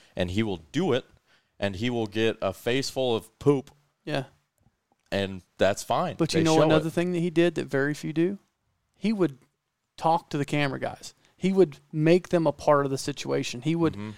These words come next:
Speaker 2: humanize the production. It's not a fly on the wall. It was, you know, we're a team here doing these things. And I think that's important as well. I think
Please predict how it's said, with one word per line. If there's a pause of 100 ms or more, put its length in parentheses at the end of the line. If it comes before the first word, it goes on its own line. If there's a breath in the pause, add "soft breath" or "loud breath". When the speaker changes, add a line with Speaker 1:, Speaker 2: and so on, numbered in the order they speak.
(120 soft breath)
Speaker 2:
humanize
the
production. (480)
It's
not
a
fly
on
the
wall. (380)
It
was, (220)
you
know,
we're
a
team
here
doing
these
things.
And
I
think
that's
important
as
well.
I
think